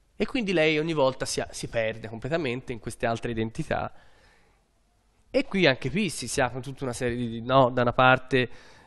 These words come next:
eh, l'incubo per, per Foster, no? Perché lei questo, questa dinamica de-, de-, la, la, la, la, la, la, la, la vive in modo quasi inconscio, no?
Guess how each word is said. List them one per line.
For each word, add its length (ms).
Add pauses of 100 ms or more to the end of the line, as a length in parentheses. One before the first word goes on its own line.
eh, 280
l'incubo 600
per, 240
per 180
Foster, 520
no? 180
Perché 280
lei 240
questo, 400
questa 260
dinamica 560
de-, 180
de-, 260 (1000)
la, 220
la, 140
la, 160
la, 840
la, 220
la, 200
la, 140 (580)
la 140
vive 260
in 80
modo 680 (540)
quasi 220
inconscio, 760
no? 320